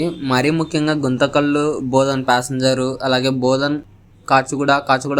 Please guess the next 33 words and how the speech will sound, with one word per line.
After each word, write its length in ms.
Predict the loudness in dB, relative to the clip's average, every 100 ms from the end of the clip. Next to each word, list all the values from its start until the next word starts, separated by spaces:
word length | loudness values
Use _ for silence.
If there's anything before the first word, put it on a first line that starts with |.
| 0
గుంతకల్ 340 | -2 -2 -2 0
ప్యాసింజర్ 360 | 0 0 -4 -2
ట్రైన్స్. 320 | -2 -2 -2 -6 -6 -20 -20 -20 -20 0 2
ఈ 20 | 4
ట్రైన్స్ని 300 | 2 0 0
కూడా 120 | 0 0
మనకి 180 | -2 -2 -2
రీస్టోర్ 320 | 0 -2 -2
చేస్తే 220 | -4 -2 2
బాగుండు. 380 | 2 0 -2 -2 0
కాకపోతే 340 | -2 -2 0 0
ఈ 20 | 0
ట్రైన్ని 280 | 0 0 -2
ఇంకా 160 | -2 -2 -2
క్యాన్సిల్‌లోనే 520 | -2 -4 -4 -2 -2 -2
పెట్టారు. 360 | 0 0 0 -2
So, 80 | 0 0
కాబట్టి 240 | 0 2 0
ఆ 20 | 0
ట్రైన్ 200 | -2 0 -2
మనకి 280 | -2 -2 -4 -6 -12 -20 -20 -20 -20 -20 -20 0 4 4
ఆగస్టు 340 | 2 -2 0 0
ఎండింగ్ 260 | 0 0 0
వరకు 140 | 0 0
అయితే 120 | 2 0
ఆ 40 | 0
ట్రైన్ 200 | -2 -2 -2
క్యాన్సిల్‌లోనే 520 | -2 0 0 0 0 0
ఉంటుందన్నమాట. 580 | -2 -2 -2 -2 -2 -2 -4 -6 -20 -20 -20 -20 -20 -20 -20 -18 -6 2
ఇంకా 140 | 2 2
ఇదే 120 | 2 2
కాకుండా 320 | 0 0 0 0
మనకి 260 | 0 -2